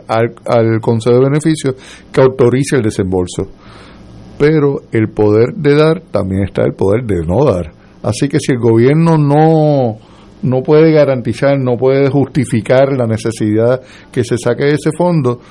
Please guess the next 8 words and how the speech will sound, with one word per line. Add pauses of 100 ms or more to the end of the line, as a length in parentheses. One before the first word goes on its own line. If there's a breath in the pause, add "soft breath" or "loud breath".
(240 loud breath)
muy
bien,
el
Consejo
también
tiene
la
autoridad